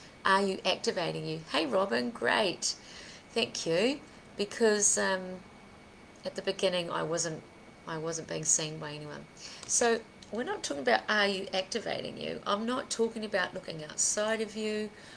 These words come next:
I'm not talking about being motivated or inspired by others. I'm talking about how can you activate you to have more joy and bliss and ease and gratitude in your life.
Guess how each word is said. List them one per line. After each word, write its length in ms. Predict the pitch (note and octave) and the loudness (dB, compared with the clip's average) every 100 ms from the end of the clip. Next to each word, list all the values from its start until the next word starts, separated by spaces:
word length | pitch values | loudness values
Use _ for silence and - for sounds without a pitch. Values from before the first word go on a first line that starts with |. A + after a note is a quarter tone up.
| - G#3+ | -6 -2
I'm 140 | A3 | 0
not 200 | A3 - | -2 -2
talking 220 | G3+ G3 | -4 -6
about 280 | F3 F3 - | -4 -4 -4
being 220 | E3 E3 | -6 -4
motivated 600 | E3+ F3+ F#3+ F#3+ F#3 F#3+ | -2 0 0 2 2 2
or 100 | E3 | 0
inspired 540 | E3 - - F3 E3+ E3 | 4 4 4 0 0 -2
by 200 | D#3+ - | -4 -2
others. 420 | F3 F3+ A3+ - - - - - | -2 0 -2 -2 -8 -18 -18 -4
I'm 160 | A#3+ E4 | -4 -2
talking 260 | - B3+ | -4 -2
about 240 | A#3 G#3+ - | 0 -2 -4
how 360 | - G3+ B3+ | -8 -4 -4
can 300 | D#4 - C4 | -6 -6 -4
you 260 | A#3 A#3+ - - | -2 -4 -4 -8
activate 600 | G#3 - G3 G3 F#3 - | -8 -8 -6 -2 -2 -2
you 300 | E3+ E3 D#3+ D#3+ - - - - | -4 -2 -2 -6 -14 -20 -20 -12
to 80 | F#3 | 2
have 260 | F#3 F#3 | 4 4
more 160 | F3+ F3 E3 | -2 -6 -2
joy 520 | G#3 F#3+ G3 A3 B3 - - - - - G3+ | 0 0 0 -4 -6 -12 -20 -20 -20 -12 -8
and 200 | F3+ E3 - - - | -8 -8 -16 -20 0
bliss 460 | G3 A3+ - - - | 2 4 4 2 0
and 220 | E3+ E3 - | -6 -8 -6
ease 400 | G3+ G#3 A3 G3+ - | 0 0 0 -2 -6
and 140 | F3 | -4
gratitude 520 | F3 E3+ G3 - F3 | -2 0 0 -2 -4
in 120 | D#3+ D#3+ | -4 -6
your 100 | D#3+ | -4
life. 200 | E3 | -6